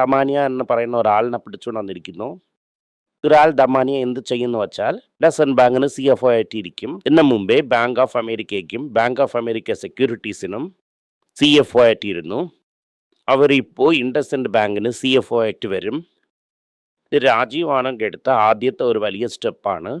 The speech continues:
ഇന്ന് ബാങ്ക് നിഫ്റ്റിയും അടിച്ചിരിക്കുന്നു, സെന്റ് ബാങ്കും വിളിഞ്ഞിരിക്കുന്നു. നിങ്ങൾക്ക് വേണമെങ്കിൽ ഒന്ന് രണ്ട് എന്ന് കൺസിഡർ ചെയ്യാം. ലോങ് ടേമിന് ഈ സൈസ് ബാങ്ക് ബിലോ ബുക്ക് കിട്ടുന്നത് വളരെ കഷ്ടമാണ്. അടുത്ത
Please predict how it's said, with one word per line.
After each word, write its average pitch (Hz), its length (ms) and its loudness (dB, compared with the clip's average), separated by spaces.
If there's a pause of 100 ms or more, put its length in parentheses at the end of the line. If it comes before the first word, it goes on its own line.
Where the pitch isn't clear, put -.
(300)
ഇന്ന് 151 120 2 (100)
ബാങ്ക് 135 320 0
നിഫ്റ്റിയും 135 380 -4
അടിച്ചിരിക്കുന്നു, 98 640 -8 (640)
സെന്റ് - 280 4
ബാങ്കും 131 320 0
വിളിഞ്ഞിരിക്കുന്നു. 110 640 -6 (400)
നിങ്ങൾക്ക് 147 360 2 (120)
വേണമെങ്കിൽ 139 560 0 (120)
ഒന്ന് 127 300 -2
രണ്ട് 123 300 -2
എന്ന് 117 200 -8
കൺസിഡർ 104 380 -6 (120)
ചെയ്യാം. 104 300 -10 (300)
ലോങ് 151 220 0
ടേമിന് 143 360 2 (180)
ഈ 151 40 -2 (100)
സൈസ് 156 340 -2
ബാങ്ക് 120 320 2
ബിലോ 120 180 0 (120)
ബുക്ക് 120 240 -10
കിട്ടുന്നത് 101 420 -8 (400)
വളരെ 143 200 2 (100)
കഷ്ടമാണ്. 107 560 -4 (1160)
അടുത്ത 135 220 -4